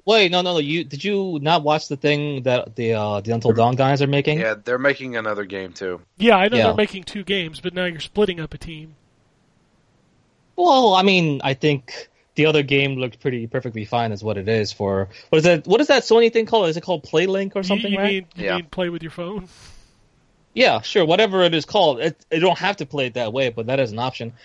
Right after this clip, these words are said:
Speaker 1: And I think that's pretty smart.
Speaker 3: Yeah.
Speaker 1: 'Cause
Speaker 3: Smart,
Speaker 1: Until Dawn
Speaker 3: Smart
Speaker 1: is
Speaker 3: Glass was cool.
Speaker 1: No, no, no. What I mean by that is that, uh,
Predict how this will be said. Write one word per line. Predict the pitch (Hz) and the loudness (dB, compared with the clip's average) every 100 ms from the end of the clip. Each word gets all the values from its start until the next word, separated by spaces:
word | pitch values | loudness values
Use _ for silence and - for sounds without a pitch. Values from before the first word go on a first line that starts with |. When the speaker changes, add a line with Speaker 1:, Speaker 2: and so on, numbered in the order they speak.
| _ | _
Speaker 1:
And | 147 | -4
I | 160 | 2
think | - | 4
that's | 196 | 4
pretty | 233 170 | 2 2
smart. | 220 247 - _ _ _ _ | 2 2 0 _ _ _ _
Speaker 3:
Yeah. | 190 220 160 | -2 -2 0
Speaker 1:
'Cause | 175 156 | 0 4
Speaker 3:
Smart, | 175 | 6
Speaker 1:
Until | 254 247 220 | 6 6 4
Dawn | |
Speaker 3:
Smart | 175 247 185 | 4 4 2
Speaker 1:
is | |
Speaker 3:
Glass | 196 196 180 - | 2 2 0 -6
was | - | -12
cool. | - 220 190 _ _ _ _ _ _ _ - _ _ | -8 -10 -10 _ _ _ _ _ _ _ -20 _ _
Speaker 1:
No, | 226 285 | 0 2
no, | 226 | 4
no. | 220 | 2
What | 175 202 | 2 2
I | 208 | 2
mean | 214 208 | 0 0
by | 175 156 | 0 0
that | 156 147 | 0 0
is | 135 | -2
that, | 147 139 135 | -2 0 0
uh, | 127 123 | -2 -4